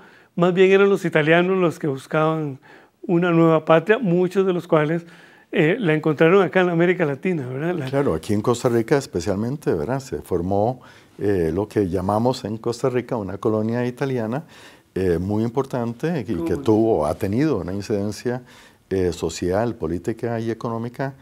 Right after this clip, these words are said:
Speaker 2: eh, muy grande. Incluso ha participado en la, en el desarrollo de regiones enteras en, en nuestro país,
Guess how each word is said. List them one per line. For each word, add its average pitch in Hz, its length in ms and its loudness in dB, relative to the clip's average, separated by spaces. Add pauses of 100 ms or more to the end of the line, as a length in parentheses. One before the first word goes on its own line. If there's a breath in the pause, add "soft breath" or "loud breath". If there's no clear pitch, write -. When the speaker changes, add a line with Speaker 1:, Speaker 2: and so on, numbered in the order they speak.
(280 soft breath)
Speaker 2:
eh, 73 240 -6
muy 85 260 -6
grande. 101 460 -8 (320 soft breath)
Incluso 110 500 0
ha 90 120 -2
participado 113 800 -2
en 90 320 -6
la, 80 400 -6 (280 loud breath)
en 95 100 -4
el 98 80 -4
desarrollo 107 760 0 (320 loud breath)
de 95 180 -2
regiones 120 680 -2
enteras 87 540 -8
en, 73 260 -12
en 80 100 -12
nuestro 76 280 -14
país, 156 340 -6